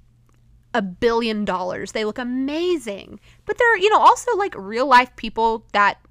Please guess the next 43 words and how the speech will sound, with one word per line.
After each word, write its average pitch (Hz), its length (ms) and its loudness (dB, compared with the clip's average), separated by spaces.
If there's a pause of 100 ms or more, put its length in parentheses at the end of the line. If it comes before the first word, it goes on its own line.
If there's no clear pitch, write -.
(160)
we 208 200 -6
all 202 140 0
know. 254 320 -2
Like, 196 320 -6 (1500)
and 262 220 0
then 302 200 2
to - 160 -4
see 233 400 -4
a 208 220 -2
man, 196 800 0 (720)
why 240 140 6
would 466 120 4
a 508 100 2
man 302 120 4
be 233 120 -2
there? 208 220 2
But - 160 -8
to 254 80 -6
see 392 200 0 (120)
a 349 40 0
man 202 380 -2 (480)
who 311 180 0
is 254 420 4
not 233 220 0
single, 247 380 -2
single 277 260 -4
men, 294 180 -2 (720)
I - 40 2
want 330 180 -2
you 196 60 -10
to 185 60 -6
like 190 300 -4
every 247 260 -2
single 247 360 -4
one 208 160 -4
of 196 80 -4
those 185 240 -4
thirst - 260 -8
traps. - 240 -8
I - 60 -4
want, 247 260 -6
single 359 240 -2
men, 381 200 0